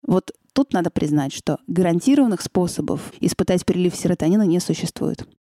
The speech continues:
Социальное признание — вещь очень эфемерная и слабо предсказуемая. А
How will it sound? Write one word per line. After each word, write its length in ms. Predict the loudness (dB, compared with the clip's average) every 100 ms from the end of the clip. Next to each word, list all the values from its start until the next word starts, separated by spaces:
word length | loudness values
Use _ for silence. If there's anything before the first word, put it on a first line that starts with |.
| _ -10
Социальное 440 | -4 -2 0 2 2
признание — 440 | 2 4 4 4
вещь 260 | 2 0 -2 0
очень 540 | 0 2 2 2 2
эфемерная 760 | 0 0 2 4 4 2 2 2
и 40 | 0
слабо 280 | 0 -2
предсказуемая. 840 | 0 -2 0 2 2 2 0 -4 -10 -8
А 200 | -4 -4